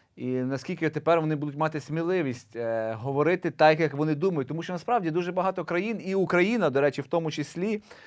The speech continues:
була змушена, е, скажімо, танцювати під цю таку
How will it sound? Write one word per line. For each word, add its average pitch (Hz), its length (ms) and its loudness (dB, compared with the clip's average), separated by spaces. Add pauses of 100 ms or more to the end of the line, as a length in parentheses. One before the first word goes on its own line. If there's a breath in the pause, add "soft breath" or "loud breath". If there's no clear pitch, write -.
(200 loud breath)
була 156 240 6
змушена, 165 680 2 (380 loud breath)
е, 113 360 -2
скажімо, 156 360 -2
танцювати 170 580 4
під 143 200 -8
цю 160 280 2
таку 156 440 -2